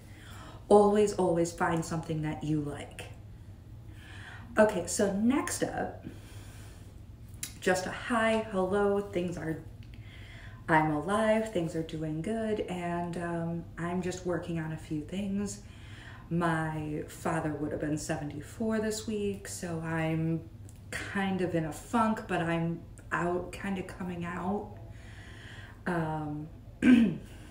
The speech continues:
I am currently working on comfort and getting out of here and planning for the future as I can, taking the courses that I need to get out,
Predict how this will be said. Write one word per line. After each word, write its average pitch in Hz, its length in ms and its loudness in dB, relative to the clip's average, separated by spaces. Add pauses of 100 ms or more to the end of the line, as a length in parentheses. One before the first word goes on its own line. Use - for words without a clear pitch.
(840)
I 170 280 4
am 165 460 2
currently 214 640 0
working 160 540 -2
on 147 420 -2 (480)
comfort 185 720 0
and 151 200 0
getting 131 360 -8
out 185 240 2
of 185 100 4
here 165 440 0
and 151 260 -4
planning 151 400 0
for 147 160 -4
the - 80 -6
future 240 840 0 (560)
as 240 300 6
I 185 140 4
can, 156 640 0
taking 208 440 2
the 190 80 2
courses 175 680 0
that 160 120 -2
I 165 200 0
need 160 240 -2
to - 60 -10
get - 220 -10
out, 233 440 -4